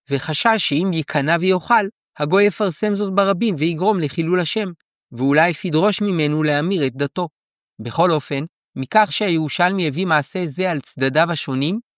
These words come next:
למדנו שבמצבי ספק, רשאי אדם לשמור על עקרונות אמונתו,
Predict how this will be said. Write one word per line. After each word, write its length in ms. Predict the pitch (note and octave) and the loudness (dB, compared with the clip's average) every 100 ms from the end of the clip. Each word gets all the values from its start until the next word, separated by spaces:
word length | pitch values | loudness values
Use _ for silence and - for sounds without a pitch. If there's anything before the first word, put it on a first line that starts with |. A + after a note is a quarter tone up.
| _ - | _ -4
למדנו 480 | B2+ C#3+ F#3+ G#3 G3 | 0 2 2 2 -2
שבמצבי 680 | F#3 D3+ D3 C3+ D3 D3+ | -4 -2 -2 -2 -4 -4
ספק, 500 | F3 G#3 - A#3+ - - _ _ - | -4 -8 -6 -6 -6 -14 _ _ -2
רשאי 380 | D3+ - A3+ A3 | 0 2 2 2
אדם 220 | G#3+ G#3 | 2 2
לשמור 420 | F3+ - G3+ G3+ | -2 -2 0 2
על 60 | F#3+ | 0
עקרונות 460 | - D#3+ D#3+ F#3 F#3+ | 0 -2 0 -2 -2
אמונתו, 520 | E3+ D3+ C#3 F3+ | -2 -2 -2 -4